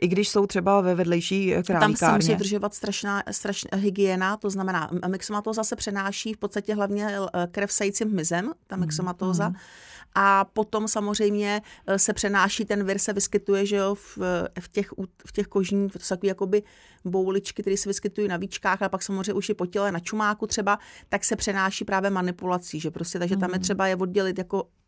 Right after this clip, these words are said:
Speaker 2: co nejdál od sebe a prostě mění,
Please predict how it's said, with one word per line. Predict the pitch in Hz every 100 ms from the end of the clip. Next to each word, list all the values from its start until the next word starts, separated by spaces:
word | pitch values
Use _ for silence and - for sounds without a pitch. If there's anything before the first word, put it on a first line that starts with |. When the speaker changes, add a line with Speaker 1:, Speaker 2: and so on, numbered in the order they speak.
| -
Speaker 2:
co | -
nejdál | 214 208 208 170
od | 156
sebe | - 202 214 226 - - -
a | -
prostě | 190 202 - 208 180
mění, | 180 196